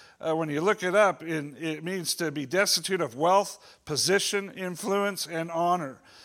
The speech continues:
The lowly, afflicted, destitute of the Christian virtues and eternal riches of God. Basically, you're at the bottom. There's noth-, you are poor. Not poor so much in monetarily, although that's included in the definition,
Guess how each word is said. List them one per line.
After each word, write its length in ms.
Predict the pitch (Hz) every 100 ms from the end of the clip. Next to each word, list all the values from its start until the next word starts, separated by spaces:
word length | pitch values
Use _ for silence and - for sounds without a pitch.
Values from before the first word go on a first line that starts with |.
| -
The 140 | 139 160
lowly, 640 | 156 190 214 214 214 208
afflicted, 880 | 165 147 - 202 214 - 202 135 123
destitute 800 | 180 202 - 202 180 - 202 196
of 240 | 165 147
the 120 | 147 147
Christian 680 | - 196 - 190 185 165 113
virtues 800 | - 175 180 - 139 131 123 - - - -
and 160 | 156 151
eternal 540 | 135 - 185 180 156
riches 460 | 139 160 160 135 135
of 160 | 120
God. 340 | 135 127 104 87 _ _ _ -
Basically, 540 | 196 208 202 170 190
you're 180 | 185 202
at 120 | 196
the 100 | 170
bottom. 680 | 127 113 175 185 170 110 110
There's 280 | 175 175 131
noth-, 320 | 160 196 160 - -
you 180 | 180 220
are 200 | 196 160
poor. 720 | - - 214 190 131 - - _ _ _ _ _ _
Not 280 | 151 220 220
poor 340 | - 220 220 190
so 240 | 226 220
much 360 | 214 220 - 151
in 320 | 202 202 190
monetarily, 840 | 202 214 214 - 226 233 147 113
although 300 | 139 147 160
that's 260 | 170 170 170
included 480 | 151 175 180 175
in 100 | 160
the 100 | 147
definition, 760 | 139 170 170 151 175 175 123